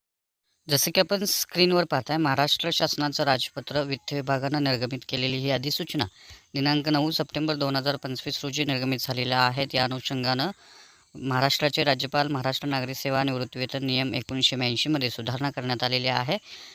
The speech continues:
आणि या अनुषंगानं हे जे संपूर्ण नियम आहेत ते एक नोव्हेंबर दोन हजार पाच रोजी किंवा त्यानंतर सेवेत नियुक्त झालेल्या शासकीय कर्मचाऱ्यांना लागू राहतील. जर तो या संदर्भात शासनाने निर्गमित केलेल्या कोणत्याही विशेष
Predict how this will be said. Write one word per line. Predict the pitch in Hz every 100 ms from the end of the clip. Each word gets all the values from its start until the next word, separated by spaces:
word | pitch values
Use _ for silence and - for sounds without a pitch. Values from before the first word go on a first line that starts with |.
| -
आणि | 139 135
या | 139
अनुषंगानं | 147 143 156 143 147 151 165 - _ - _ _ _ -
हे | 143 151
जे | 143 151
संपूर्ण | 151 131 156 165
नियम | 165 143 135
आहेत | 131 135 139 147
ते | 143
एक | 147 147
नोव्हेंबर | 147 143 147 143
दोन | 139
हजार | 135 139 135
पाच | 135 123
रोजी | 135 131
किंवा | 135 135 135 135
त्यानंतर | 131 131 131 147 147 165 - - - _ -
सेवेत | - 143 151 151
नियुक्त | 135 143 -
झालेल्या | 139 135 135 139
शासकीय | 139 135 - 147 143
कर्मचाऱ्यांना | 139 131 127 135 131 135
लागू | 131 117 135
राहतील. | 135 127 165 175 _ 127
जर | 127 135 135
तो | 139
या | 135
संदर्भात | 135 135 131 135 139
शासनाने | 156 - 131 135
निर्गमित | 123 123 127 127
केलेल्या | 131 131 135
कोणत्याही | - 127 123 143 151
विशेष | 143 123 151 -